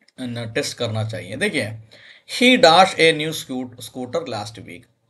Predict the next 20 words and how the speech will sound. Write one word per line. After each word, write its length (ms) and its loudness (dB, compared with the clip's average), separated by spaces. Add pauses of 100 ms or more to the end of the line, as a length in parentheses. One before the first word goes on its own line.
(120)
he 520 -6 (240)
dash 440 0
a 160 2
new 320 -6
scooter 340 -6
last 280 -6
week। 240 -18 (800)
तो 60 -2
ये 220 4
सेंटेंस 460 0
आप 160 0
देखेगा, 460 -2
सबसे 300 -6
पहले 240 -2
ये 140 -2
देखना 300 -6
है। 140 -6
देखिए 220 -2
लास्ट 440 -2
वीक, 400 -12